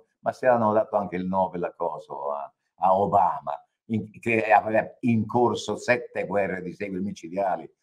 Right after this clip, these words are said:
sanguinarie. Questo è diventato il Nobel.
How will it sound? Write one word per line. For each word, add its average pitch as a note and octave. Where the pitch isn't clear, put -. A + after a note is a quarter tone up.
sanguinarie. F2
Questo C3+
è A#2+
diventato G#2+
il G#2+
Nobel. F#2